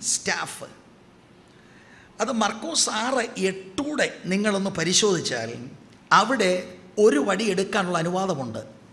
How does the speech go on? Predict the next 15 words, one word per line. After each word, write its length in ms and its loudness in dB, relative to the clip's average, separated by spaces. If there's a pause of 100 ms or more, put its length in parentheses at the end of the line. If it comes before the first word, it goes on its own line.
(380)
അങ്ങനെയാണെങ്കിൽ 520 0
ഈ 80 -4
രണ്ട് 300 -2
ഭാഗം 260 2
കൂടെ 160 -2
ചേർത്ത് 520 -2
വച്ചാൽ 580 -2 (540)
രണ്ടെണ്ണം 1040 2
അരുത് 280 2
എന്ന 280 0
അർത്ഥത്തിലാണ്. 600 -6 (1600)
വടി 220 8
കൊണ്ടുള്ള 400 2
പല 180 4
പ്രയോഗങ്ങളുണ്ട്. 840 0